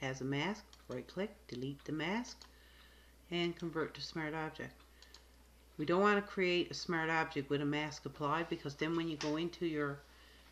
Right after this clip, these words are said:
uh, file where you add your design,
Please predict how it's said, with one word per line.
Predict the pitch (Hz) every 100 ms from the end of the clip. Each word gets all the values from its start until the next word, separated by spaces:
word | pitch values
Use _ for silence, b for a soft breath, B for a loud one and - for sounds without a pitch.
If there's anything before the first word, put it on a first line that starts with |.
| B - - -
uh, | 135 127 127 - - - - - - - - - - - - -
file | 160 156 147
where | 139 151
you | 143 143
add | 143 143 139
your | 143 135 135 - -
design, | 143 143 156 160 131 160